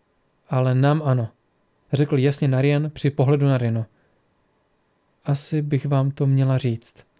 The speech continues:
přiznala se Rina. Co? Thors udiveně pozvedl obočí.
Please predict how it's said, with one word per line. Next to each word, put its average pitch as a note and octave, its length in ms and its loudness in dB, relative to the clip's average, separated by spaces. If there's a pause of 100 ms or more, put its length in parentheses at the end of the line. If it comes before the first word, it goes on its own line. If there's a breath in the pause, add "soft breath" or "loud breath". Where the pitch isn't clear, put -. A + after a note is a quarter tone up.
(680)
přiznala A#2 480 -2
se B2 200 -2
Rina. A#2+ 300 -2 (1120)
Co? D#3 520 0 (840)
Thors C#3+ 420 0
udiveně F3 420 2
pozvedl D3+ 360 0
obočí. C#3 520 -2